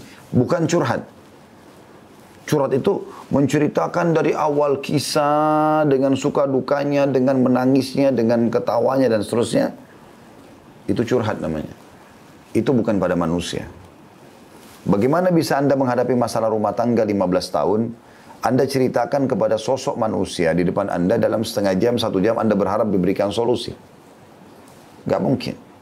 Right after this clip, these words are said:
gitu kan? Mustahil itu bisa terjadi. Anda buka usaha lima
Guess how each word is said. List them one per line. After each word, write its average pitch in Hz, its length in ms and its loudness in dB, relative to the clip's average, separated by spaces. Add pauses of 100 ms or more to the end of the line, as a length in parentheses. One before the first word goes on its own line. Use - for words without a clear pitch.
gitu 82 160 -4
kan? - 160 -2 (560)
Mustahil 277 560 0
itu - 80 -4
bisa 104 240 0
terjadi. 87 400 0 (1040)
Anda 147 240 2
buka 139 320 0
usaha 117 560 -2
lima 123 240 2